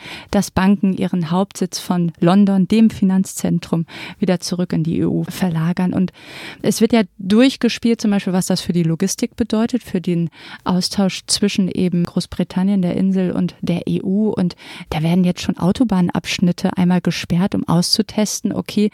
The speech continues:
wie viele L K Ws können da eigentlich parken, wenn wir wieder Grenzkontrollen in Dover einführen? Weil natürlich müssen dann Zöller eingeführt werden. Es müssen die Güter und die Container gecheckt werden. Früher waren's zehn Prozent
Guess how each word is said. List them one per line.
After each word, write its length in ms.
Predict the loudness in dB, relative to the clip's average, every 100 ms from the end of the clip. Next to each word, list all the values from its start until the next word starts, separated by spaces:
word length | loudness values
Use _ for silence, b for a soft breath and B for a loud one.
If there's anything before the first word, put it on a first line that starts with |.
| B B
wie 120 | -2
viele 260 | 0 0 -2 -2
L 180 | -2
K 240 | 0 0 2
Ws 300 | 2 0 -2
können 220 | 2 4
da 120 | 4 2
eigentlich 440 | 0 -2 -4 -4
parken, 500 | -2 0 0 2 2
wenn 140 | 2
wir 140 | 2 2
wieder 200 | 2 0
Grenzkontrollen 800 | 2 2 2 0 0 0 2 2
in 100 | 4
Dover 420 | 2 2 -2 -2
einführen? 560 | -2 0 -2 -2 -2 -2
Weil 160 | -2 -6 B B
natürlich 480 | -2 0 2 2 2
müssen 320 | 0 2 2
dann 220 | 2 0 0
Zöller 300 | 0 0 2
eingeführt 580 | 2 2 0 -2 -2 0
werden. 340 | 0 0 -2 B B B B -8
Es 200 | -4 0
müssen 340 | 0 2 0
die 320 | 2 2 2 0
Güter 480 | 0 -2 0 0 2
und 140 | 2 0
die 80 |
Container 500 | 0 0 2 2 2
gecheckt 560 | 2 0 0 -2 -4 -2
werden. 440 | 0 2 2 0 B B B B
Früher 380 | -2 4 6 6
waren's 380 | 4 4 2 -2
zehn 220 | 2 2
Prozent 580 | 4 0 0 0 2 2